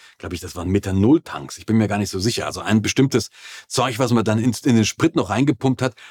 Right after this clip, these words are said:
da hat der Motor kurzfristig noch mal ein paar P S extra geliefert. Also noch mal kurzfristig so eine Leistung. Wenn du das Zeug langfristig reingespritzt hast,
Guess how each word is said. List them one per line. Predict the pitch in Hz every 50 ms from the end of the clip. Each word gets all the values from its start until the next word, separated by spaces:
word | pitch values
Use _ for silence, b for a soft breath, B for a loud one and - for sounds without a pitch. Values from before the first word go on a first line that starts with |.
| B B B B B B -
da | 110 101
hat | - 104 110
der | 120 110
Motor | 113 113 127 214 330 - 156 110
kurzfristig | - - - - 208 214 - - - - 131 147 139 - - 147 - 123
noch | 123 120
mal | 113 123 120 117 117 113 107 - _ -
ein | 120 101
paar | - - 127 123
P | 110 127 120
S | - 123 104 -
extra | - 120 107 - - 101 87
geliefert. | 80 82 80 76 69 - 80 - 82
Also | 85 90 98
noch | 104 113
mal | 117 117 110
kurzfristig | 107 - 170 170 - - 160 139 - - 131 104 -
so | 120
eine | 113 110 110 107 110 B B B B -
Leistung. | - 95 92 95 - - 73 78
Wenn | 92 117
du | 160
das | 180 -
Zeug | - 196 160
langfristig | 180 226 277 302 240 - - 139 - - 117
reingespritzt | 117 113 110 110 104 - - 127 131 - - -
hast, | 156 180 - B